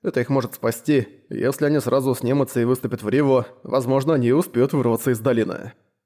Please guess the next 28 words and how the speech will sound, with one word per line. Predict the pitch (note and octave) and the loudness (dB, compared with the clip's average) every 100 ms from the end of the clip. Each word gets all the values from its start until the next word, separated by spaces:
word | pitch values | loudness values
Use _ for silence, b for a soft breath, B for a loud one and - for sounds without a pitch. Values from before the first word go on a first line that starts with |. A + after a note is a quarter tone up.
| _ _ _ - | _ _ _ -4
Он | A2+ A2+ | 0 0
устало | G#2 - G#2+ A#2+ | -2 -2 0 0
опустил | G#3+ - B2 A2+ | 0 -2 -2 0
голову. | C3 A2+ G2+ F#2+ - - _ _ _ _ - | 2 2 0 -4 -10 -16 _ _ _ _ -8
Амара | G#2 C3+ D#3+ | -2 0 0
прижалась | A#2+ A2+ D#3 B2+ | -2 -2 0 -2
к | - | -2
нему, | A2+ C3 F#3 | -4 0 2
и | |
он | C3 C3 | 2 0
положил | A#2+ A2+ C3 B2+ | 0 -2 0 -2
руку | C3+ C3 | 0 0
ей | A#2+ | 0
на | A2+ | 0
плечо. | A2 G#2 - D3 A#2+ _ _ _ | -2 -6 0 0 0 _ _ _
Так | - G3 | -8 -2
они | C#3 B2 | 0 0
постояли | A2 - E3 B2+ | -4 -2 0 2
несколько | B2 - A2 A#2 | 0 -2 -4 -2
минут | G#2+ F3+ | 0 -2
в | - | -2
предрассветной | A#2 A#2+ A#2+ - - A#2+ | -4 -2 -2 -2 0 -2
тишине. | A#2 - A2+ G#2 - - _ _ _ - | -2 -4 -2 -2 -4 -10 _ _ _ -4
«Ты | C3 | -2
бы | A2+ | -2
шла», — | - B2 B2 - - _ _ - | 0 0 -2 -4 -20 _ _ -16
сказал | - A#2 A2+ G#2+ | -6 -4 -2 0
Бернард. | A#2+ A2+ F#2+ - - | -2 0 -4 -8 -20